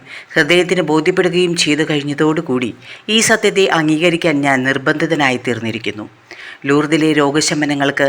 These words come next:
വലിയ സർജന്മാരും ബിഷഗ്വരന്മാരും സാക്ഷ്യം നൽകിയിട്ടുണ്ട്. എന്നെ സംബന്ധിച്ചിടത്തോളം ലൂർദിൽ ദൈവത്തിൻ്റെ അത്ഭുതകരമായ ആവിഷ്കരണം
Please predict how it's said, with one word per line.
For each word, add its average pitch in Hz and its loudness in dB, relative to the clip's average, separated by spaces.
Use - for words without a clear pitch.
വലിയ 175 2
സർജന്മാരും 170 0
ബിഷഗ്വരന്മാരും 160 0
സാക്ഷ്യം 143 -2
നൽകിയിട്ടുണ്ട്. 117 -4
എന്നെ 180 2
സംബന്ധിച്ചിടത്തോളം 165 0
ലൂർദിൽ 160 2
ദൈവത്തിൻ്റെ 196 2
അത്ഭുതകരമായ 170 2
ആവിഷ്കരണം 143 0